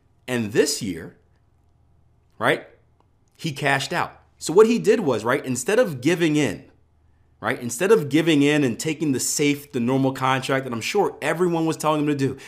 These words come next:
"Just take the contract, take the long-term contract, gives you a little bit of safety."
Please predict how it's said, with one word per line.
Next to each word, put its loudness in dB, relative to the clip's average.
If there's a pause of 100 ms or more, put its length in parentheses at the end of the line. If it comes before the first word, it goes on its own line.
(140)
"Just -8
take -4
the -4
contract, -6 (240)
take -4
the 2
long-term 0
contract, -6
gives -8
you -6
a -2
little 0
bit 0
of 0
safety." -2